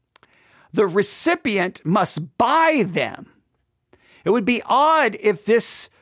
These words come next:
referred to eternal life, because within the book of Revelation, as well as the Gospel of John and the rest of the New Testament, eternal life is absolutely free. Right? "Whosoever desires, let him take of the li-, of, of the li-, of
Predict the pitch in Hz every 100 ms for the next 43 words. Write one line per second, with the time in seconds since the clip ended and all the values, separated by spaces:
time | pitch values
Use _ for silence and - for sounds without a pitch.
0 | _ - 202 226 233 220 - 214 180 208
1 | 196 180 254 294 202 - 202 196 185 202
2 | 196 202 156 196 170 180 165 175 170 185
3 | 165 160 165 143 143 160 - 170 135 160
4 | 160 160 151 143 165 - 143 139 135 -
5 | 214 - 147 - - - 170 - 220 170
6 | 175 185 175 151 131 - 165 120 117 135
7 | 135 - 302 147 - - _ _ _ _
8 | _ _ _ _ _ - 165 165 147 185
9 | 202 185 180 170 180 175 165 170 156 165
10 | 185 175 151 147 151 151 156 143 - 160
11 | 139 156 151 170 151 147 131